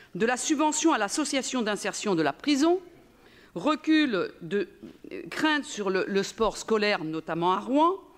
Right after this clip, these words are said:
Moins cent mille euros à l'association Bio-Normandie. Et dernièrement, ordre est donné, ordre impératif est donné à trois associations d'éleveurs de chevaux de se regrouper pour n'avoir qu'un seul interlocuteur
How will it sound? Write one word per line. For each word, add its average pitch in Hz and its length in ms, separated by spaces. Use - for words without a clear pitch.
Moins 302 280
cent 302 200
mille 277 180
euros 262 300
à 220 40
l'association 190 640
Bio-Normandie. 180 840
Et 208 100
dernièrement, 240 840
ordre 247 320
est 214 100
donné, 240 580
ordre 196 280
impératif 247 600
est 196 60
donné 208 240
à 156 60
trois 247 260
associations 190 600
d'éleveurs 226 400
de 180 100
chevaux 196 460
de 220 340
se - 180
regrouper 214 800
pour 214 160
n'avoir 208 460
qu'un 285 140
seul 240 260
interlocuteur 202 1000